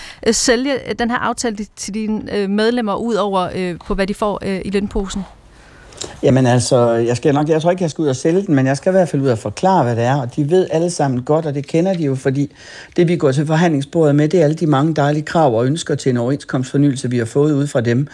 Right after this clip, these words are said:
Speaker 2: Så det er den samlede pakke. Ingen tvivl om, at løn fylder, fylder rigtig meget, men det er den samlede pakke. Og noget af det, der har fyldt meget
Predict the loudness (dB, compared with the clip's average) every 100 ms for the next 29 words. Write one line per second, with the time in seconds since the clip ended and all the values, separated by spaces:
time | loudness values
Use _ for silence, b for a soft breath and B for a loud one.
0 | B B -2 2 2 2 2 2 2 0
1 | 0 0 0 -2 -2 0 0 0 0 2
2 | 2 2 2 0 -2 0 0 0 0 2
3 | 0 -2 -2 0 0 -2 -4 B B B
4 | 2 2 2 2 0 0 -2 0 2 2
5 | 0 -2 -2 -2 -6 -2 2 4 2 2
6 | 0 0 -2 -2 -4 0 0 2 2